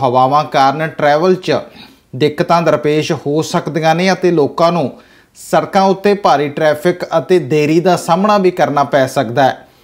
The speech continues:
ਇਨਵਾਇਰਨਮੈਂਟ ਕੈਨੇਡਾ ਅਨੁਸਾਰ ਸਾਊਥ ਵੈਸਟ ਵਿੱਚ ਤਾਪਮਾਨ ਮਾਈਨਸ ਵੀਹ ਡਿਗਰੀ ਅਤੇ ਮਿਡਲ ਤੇ ਨਾਰਥ ਬੀ ਸੀ 'ਚ ਮਾਈਨਸ ਚਾਲੀ ਡਿਗਰੀ ਤੱਕ ਮਹਿਸੂਸ ਹੋ ਸਕਦਾ ਹੈ। ਇਸ ਦੌਰਾਨ ਚੱਲਣ ਵਾਲੀਆਂ ਹਵਾਵਾਂ ਕਾਰਨ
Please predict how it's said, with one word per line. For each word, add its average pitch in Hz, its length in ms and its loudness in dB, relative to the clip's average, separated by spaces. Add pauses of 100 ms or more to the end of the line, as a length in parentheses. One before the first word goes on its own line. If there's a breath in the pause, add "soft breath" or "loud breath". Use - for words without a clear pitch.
(280 soft breath)
ਇਨਵਾਇਰਨਮੈਂਟ 175 560 0
ਕੈਨੇਡਾ 160 360 0 (100)
ਅਨੁਸਾਰ 156 600 0
ਸਾਊਥ 160 440 -2
ਵੈਸਟ 160 360 -2
ਵਿੱਚ 170 220 -4
ਤਾਪਮਾਨ 147 600 0
ਮਾਈਨਸ 151 500 -4 (220)
ਵੀਹ 151 200 0
ਡਿਗਰੀ 160 400 0 (460 loud breath)
ਅਤੇ 190 200 0
ਮਿਡਲ 165 380 0
ਤੇ 190 160 0
ਨਾਰਥ 151 420 0
ਬੀ 156 180 -2
ਸੀ 180 220 -4
'ਚ 180 120 -2
ਮਾਈਨਸ 160 540 -4
ਚਾਲੀ 165 320 2
ਡਿਗਰੀ 156 280 -2
ਤੱਕ 151 280 -2
ਮਹਿਸੂਸ 139 580 -4
ਹੋ 135 140 -2
ਸਕਦਾ 135 400 -2
ਹੈ। 113 220 -4 (460 soft breath)
ਇਸ 151 180 -6
ਦੌਰਾਨ 190 280 2
ਚੱਲਣ 156 320 0
ਵਾਲੀਆਂ 156 360 0
ਹਵਾਵਾਂ 139 420 0
ਕਾਰਨ 151 440 0